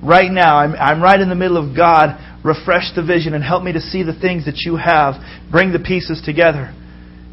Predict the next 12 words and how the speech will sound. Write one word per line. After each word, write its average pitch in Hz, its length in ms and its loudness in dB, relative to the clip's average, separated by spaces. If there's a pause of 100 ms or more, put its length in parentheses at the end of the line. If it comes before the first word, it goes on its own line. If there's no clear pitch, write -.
And 160 120 0
the 160 40 0
part 190 300 2
that 208 60 2
I'm 180 160 0
missing 196 360 -2
the 196 80 0
most 185 360 0
right 180 240 0
now 151 440 -4 (720)
is 135 140 -8 (140)
prayer. 170 360 -2